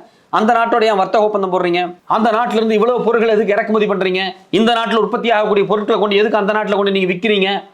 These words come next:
இதெல்லாம் ஏன் நடக்குது? அப்போ வெளிநாட்டுல இருக்கக்கூடிய கிறிஸ்தவன், கிறிஸ்தவ நாடுகள், வெளிநாட்டுல இருக்கக்கூடிய முஸ்லீம், முஸ்லீம் நாடுகள்,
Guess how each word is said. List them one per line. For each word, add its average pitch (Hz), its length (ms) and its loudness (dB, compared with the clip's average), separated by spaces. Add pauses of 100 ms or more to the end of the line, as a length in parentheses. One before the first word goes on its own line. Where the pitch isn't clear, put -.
(140)
இதெல்லாம் 220 300 2
ஏன் 220 200 4
நடக்குது? 202 560 0 (180)
அப்போ 151 580 0 (220)
வெளிநாட்டுல 233 500 0
இருக்கக்கூடிய 190 340 2
கிறிஸ்தவன், 156 480 -2 (240)
கிறிஸ்தவ 226 420 0
நாடுகள், 170 480 0 (160)
வெளிநாட்டுல 233 400 0
இருக்கக்கூடிய 185 260 0
முஸ்லீம், 180 460 0
முஸ்லீம் 202 340 0
நாடுகள், 180 460 0